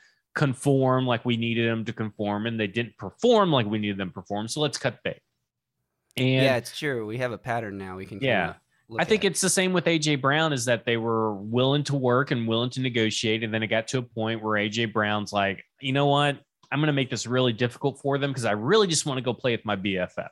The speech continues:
Speaker 1: And I, I th-, really think that's really what it boils down to, is that the, he really just wanted to go play with his B F F. And he just wanted to be a little difficult in the process to make that more apparent.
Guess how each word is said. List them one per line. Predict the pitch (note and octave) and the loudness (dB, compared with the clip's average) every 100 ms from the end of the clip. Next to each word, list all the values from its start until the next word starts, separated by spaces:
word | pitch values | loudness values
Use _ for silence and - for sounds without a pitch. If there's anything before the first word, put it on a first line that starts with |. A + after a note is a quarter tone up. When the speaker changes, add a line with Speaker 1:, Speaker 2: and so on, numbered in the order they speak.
| - | -6
Speaker 1:
And | A#2 | -2
I, | D3+ D3 D3 | 0 2 0
I | |
th-, | C#3+ C#3+ | 0 2
really | A3 D3+ | 4 4
think | A#2+ C#3 | 2 -2
that's | A#2+ G#2 | -2 -4
really | C3 B2+ | -2 0
what | A2+ A2 | 2 0
it | G2 | -2
boils | G#2 G2 - | -4 -4 -4
down | G2+ G2+ F#2 | -4 -4 -6
to, | G2 F2+ E2+ - - - - | -8 -8 -10 -16 -20 -16 -6
is | A2 | 0
that | A#2+ G#2 | 0 0
the, | B2 | 0
he | A2+ C#3+ | 2 2
really | A#2 B2+ C3+ C3 | 2 4 4 2
just | A#2+ | 0
wanted | B2 A#2 | -2 -2
to | |
go | A2+ | -2
play | A2 A#2 G2+ | -2 0 0
with | G2 G2+ | 0 -2
his | F#2+ F#2 | -4 -4
B | A2 | -2
F | G2+ - | 0 2
F. | D3 D3 - _ _ _ _ _ _ - | 2 2 -2 _ _ _ _ _ _ -8
And | A#2 A#2+ A#2+ A#2+ | -2 0 0 -2
he | G#2+ A#2+ | -4 -6
just | - A#2+ A#2 | -2 0 0
wanted | A#2+ A#2+ A#2+ A#2 G#2 | 0 0 2 0 -2
to | A#2 A2+ A2 A2 A2 G#2+ | -2 0 0 -2 -2 -4
be | F#2 A#2+ A2+ | -4 -2 0
a | A2 | 2
little | A#2+ D#3 D3 | 4 4 4
difficult | B2+ C#3 C3 C3+ B2+ B2 - | 0 0 2 0 0 -2 -2
in | A#2 | -4
the | A2+ | -4
process | - B2 B2+ - B2 A2+ | 0 2 2 2 0 0
to | - | -4
make | G#2 G#2 G#2 | -4 -2 -2
that | A2+ G#2 | -2 -4
more | G2+ G#2 F#2 | -4 -4 -4
apparent. | - A#2 A2 A#2 | -4 -2 0 -2